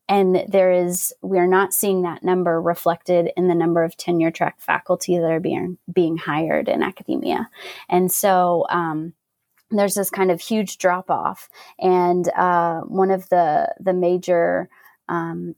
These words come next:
ideas, uh, that is being, um, tossed around as a reason for this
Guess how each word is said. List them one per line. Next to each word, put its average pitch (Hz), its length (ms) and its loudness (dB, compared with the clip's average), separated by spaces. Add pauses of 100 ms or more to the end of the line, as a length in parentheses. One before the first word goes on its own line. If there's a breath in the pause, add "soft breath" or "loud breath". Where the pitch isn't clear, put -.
(140)
ideas, 202 920 0
uh, 175 420 2
that 170 260 0
is 175 380 -2
being, 175 560 0 (300 soft breath)
um, 175 240 0
tossed 170 380 -2
around 165 360 2
as 147 160 0
a 160 100 0
reason 185 400 0
for - 160 -6
this - 400 -4